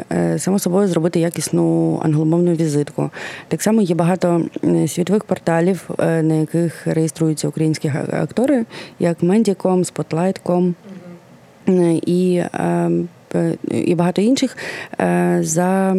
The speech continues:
м, за аналогією яких, наприклад, ми зараз розвиваємо і створюємо Dreamcast, е, в Україні,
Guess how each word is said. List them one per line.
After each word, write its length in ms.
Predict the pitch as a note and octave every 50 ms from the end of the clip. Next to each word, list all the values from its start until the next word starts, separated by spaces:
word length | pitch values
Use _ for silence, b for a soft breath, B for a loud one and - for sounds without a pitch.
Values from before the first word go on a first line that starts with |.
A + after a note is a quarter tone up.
| F#3 - - - - - -
м, 320 | - F3 F3+ F3 F3+ F3
за 100 | E3 F#3
аналогією 460 | F#3 F#3 F#3+ G3 G3+ G3+ G3 G3 F#3 F3+
яких, 300 | F3+ - C4+ C4+ - G#3+
наприклад, 300 | F#3 - G3 F3+ F#3 -
ми 100 | F#3 F3+
зараз 340 | E3+ F3 F3+ F#3 F3 - -
розвиваємо 600 | F3 F3 E3 D#3+ E3 E3 D#3+ E3+ F3 F3+ F3 E3+ E3+
і 40 |
створюємо 460 | E3 - - E3+ E3 E3 E3 E3 E3 D#3+
Dreamcast, 560 | D#3 D#3+ E3+ E3 D#3+ - D#3+ E3 E3 - - - - - E3+
е, 40 | F3 F3 E3 E3 E3 E3 E3+ E3+ E3 E3 E3 E3 - E3 - - -
в 80 | D#3 D#3
Україні, 500 | D#3+ - - E3+ D#3 D3+ D3 D3 D3